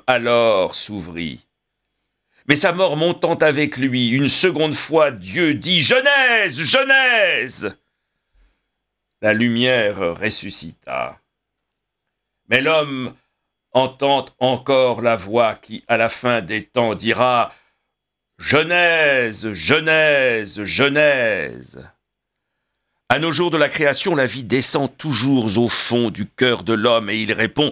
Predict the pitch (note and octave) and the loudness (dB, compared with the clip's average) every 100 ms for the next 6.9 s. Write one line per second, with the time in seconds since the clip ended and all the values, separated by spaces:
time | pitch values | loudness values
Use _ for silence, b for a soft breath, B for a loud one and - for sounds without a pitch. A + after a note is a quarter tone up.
0 | B - - A3 A#3+ B3+ B3 G#3+ E3+ F#2 | B -2 2 2 2 2 2 2 2 -2
1 | G1+ - - E2+ G2 - _ _ _ _ | -4 -10 -14 -8 -8 -8 _ _ _ _
2 | _ _ _ _ _ - C#3+ C#3 D3 C#3 | _ _ _ _ _ 0 0 0 -2 -2
3 | B2+ A#2+ - B2 A#2 G#2 - B - C#3+ | -2 -4 0 2 2 -4 -12 B -2 2
4 | F3 F#3 F3 D3 E3 E3+ D#3+ D3 C#3+ C3 | 0 0 0 0 0 0 0 0 -2 0
5 | D3+ - C#3+ C#3+ D#3 D#3 C#3 B2+ B2+ - | -2 -2 0 2 4 4 2 2 0 0
6 | C#3+ - C3+ C3 B2+ C3 B2 G2+ | -2 -2 -2 0 2 2 0 -6